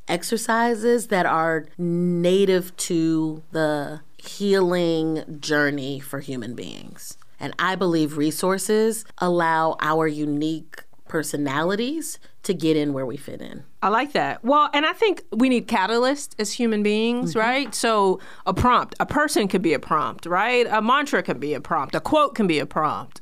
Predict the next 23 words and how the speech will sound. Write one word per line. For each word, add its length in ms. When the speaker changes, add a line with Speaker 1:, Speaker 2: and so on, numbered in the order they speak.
Speaker 2:
A 160
journal, 800
um, 600
question 520
can 160
be 140
a 60
prompt. 540
And 140
so 100
I 100
think 220
we 120
need 220
catalysts 640
to 100
move 420
us, 400
and 160
they're 200
like 220
companions, 880
Speaker 1:
Mm-hmm. 160